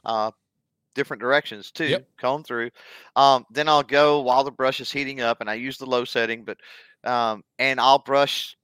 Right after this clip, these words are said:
Speaker 1: multiple directions, right? And then take my comb and from there and, uh, my regular comb and kinda flatten everything, straighten everything back, back out. Um,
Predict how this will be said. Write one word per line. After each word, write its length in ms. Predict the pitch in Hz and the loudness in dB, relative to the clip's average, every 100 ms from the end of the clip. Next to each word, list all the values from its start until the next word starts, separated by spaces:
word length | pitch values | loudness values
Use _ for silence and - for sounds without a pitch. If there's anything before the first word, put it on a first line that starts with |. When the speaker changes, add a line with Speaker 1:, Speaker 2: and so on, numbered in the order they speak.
| _ 135 | _ -4
Speaker 1:
multiple 400 | 156 - 160 143 | -2 -2 -8 -10
directions, 760 | 123 117 110 - - - - | -4 -2 -2 -8 -18 -20 -16
right? 280 | - 117 127 _ _ _ _ _ _ | -4 -2 -2 _ _ _ _ _ _
And 120 | 139 139 | -10 -8
then 100 | 131 | -6
take 260 | 151 143 131 | -2 -2 -2
my 140 | 117 | -4
comb 440 | - 120 117 113 | -2 -4 -4 -6
and 180 | 107 98 _ | -10 -14 _
from 200 | 113 107 | -14 -6
there 360 | 107 104 101 | -2 -2 -2
and, 200 | 95 90 _ _ _ _ _ | -4 -8 _ _ _ _ _
uh, 120 | 107 98 | -8 -2
my 120 | 110 | -2
regular 480 | 113 139 131 104 101 | 0 0 -2 -10 -10
comb 380 | - 95 92 110 _ | -6 -6 -6 -12 _
and 80 | 104 | -10
kinda 320 | 117 110 98 _ _ _ _ _ _ - | -8 -6 -8 _ _ _ _ _ _ -4
flatten 260 | 113 104 | 0 0
everything, 320 | 107 104 104 95 | -4 -8 -10 -8
straighten 300 | 120 113 104 | -6 -6 -6
everything 360 | 101 101 95 | -10 -10 -10
back, 280 | - 95 92 _ | -2 -2 -2 _
back 240 | 101 92 110 | -6 -6 -2
out. 280 | 107 - - - - - - | -2 -4 -10 -20 -20 -18 2
Um, 480 | 139 139 120 98 | 6 6 4 -4